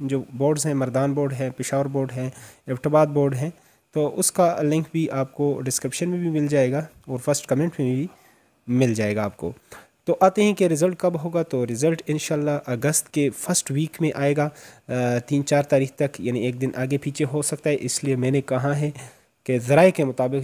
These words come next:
जो हमने मालूमात यानी वहाँ से की है मुख्तलिफ बोर्ड से, तो उनका कहना है कि, अ, रिज़ल्ट जो है वो अगस्त के फर्स्ट वीक में आएगा। तो उसके लिए अगर आप हमारे चैनल पर नए हैं तो चैनल को एक तो लाजमी सब्सक्राइब करें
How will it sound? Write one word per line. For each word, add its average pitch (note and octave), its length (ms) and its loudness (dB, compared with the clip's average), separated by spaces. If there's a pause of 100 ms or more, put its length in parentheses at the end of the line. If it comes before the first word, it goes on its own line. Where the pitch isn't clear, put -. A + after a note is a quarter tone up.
जो B2+ 80 -4
हमने B2 340 -6
मालूमात A#2+ 460 -4 (120)
यानी A#2+ 120 -2
वहाँ A#2 220 -2
से A#2+ 160 -2
की D#3+ 180 -8
है D#3 60 0
मुख्तलिफ B2+ 300 -4
बोर्ड D3+ 220 0
से, - 140 -2 (420)
तो A#2+ 80 -4
उनका C#3 280 -2
कहना F3 320 0
है C#3+ 220 -2
कि, C#3 120 -4
अ, C3 140 0 (440)
रिज़ल्ट C#3+ 360 -4
जो C#3 100 -2
है D3+ 280 -4 (400)
वो C#3+ 160 -2
अगस्त D3+ 380 0
के C#3+ 80 0
फर्स्ट - 340 -4
वीक A#2+ 280 -6
में C3+ 200 -4
आएगा। G#2 300 -4 (360)
तो B2+ 80 -4
उसके - 280 0
लिए F3+ 280 2
अगर D3+ 180 -2
आप D3+ 440 0 (520)
हमारे E3+ 200 4
चैनल E3+ 260 2
पर D#3 120 2
नए E3 120 4
हैं E3+ 80 -2
तो E3+ 100 -2
चैनल E3+ 220 2
को D#3+ 140 -4
एक D3+ 180 0
तो D#3 80 2
लाजमी C#3 320 2
सब्सक्राइब C3+ 540 0
करें D3+ 260 0